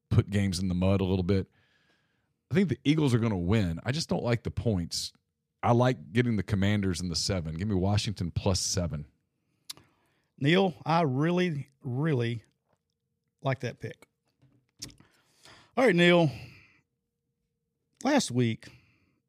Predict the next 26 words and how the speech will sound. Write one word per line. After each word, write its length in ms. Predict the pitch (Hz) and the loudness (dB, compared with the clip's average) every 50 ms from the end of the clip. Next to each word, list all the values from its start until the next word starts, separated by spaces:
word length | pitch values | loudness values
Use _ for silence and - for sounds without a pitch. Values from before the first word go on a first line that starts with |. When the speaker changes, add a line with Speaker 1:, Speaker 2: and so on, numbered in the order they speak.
| _ _ _ _ _ - 156 | _ _ _ _ _ 0 0
Speaker 2:
I'm 100 | 170 - | 0 0
searching, 420 | - - 147 131 - - - 104 | 0 -2 -2 -4 -4 -6 -10 -10
man. 260 | 101 98 101 98 92 _ _ _ _ _ _ _ _ - - - | -8 -8 -10 -10 -12 _ _ _ _ _ _ _ _ -16 -6 -2
I'm 200 | 139 143 135 123 | 0 0 0 0
searching. 320 | - 135 120 110 - 120 | -2 -2 -4 -4 -4 -4
I've 60 | 120 165 | -4 -2
been, 120 | 175 151 - - - | -2 -2 -4 -6 -6
you 100 | 160 147 | -4 -2
know, 140 | 143 131 123 | 0 0 0
I, 260 | 123 120 117 - - | 0 0 0 -2 -4
I've 100 | 123 117 | -6 -6
been, 120 | 131 - - | -6 -4 -4
I've 140 | 131 127 | -4 -4
had, 300 | - 143 151 151 143 135 127 139 139 - | 0 0 2 2 2 0 -2 -4 -6 -4
I've 160 | 139 127 127 | -6 -6 -2
gone 200 | 131 139 135 135 | -2 -2 0 0
to 60 | 131 | -2
the 220 | 110 120 113 107 98 101 - - | -2 -2 -2 -2 -4 -8 -8 -4
Rain 460 | 127 131 131 131 131 131 131 127 123 - | -2 0 0 0 0 -2 -4 -6 -8 -8
Inferno 400 | 123 110 - - 131 127 123 123 | -10 -8 -6 -4 -4 -2 -2 -2
Red 220 | 120 117 120 117 110 | 0 0 0 0 0
Dragon. 480 | 104 113 110 110 113 104 110 107 104 - - - - - _ _ _ _ _ _ - | 0 0 0 0 0 0 -2 -4 -4 -6 -6 -8 -8 -12 _ _ _ _ _ _ -8
I've 100 | 131 151 | 0 0
really 140 | 208 220 170 | 2 2 2
been 160 | 135 127 113 | 0 0 -2
searching. 460 | - - 123 110 - - 85 80 - | -2 -4 -4 -4 -6 -8 -14 -16 -18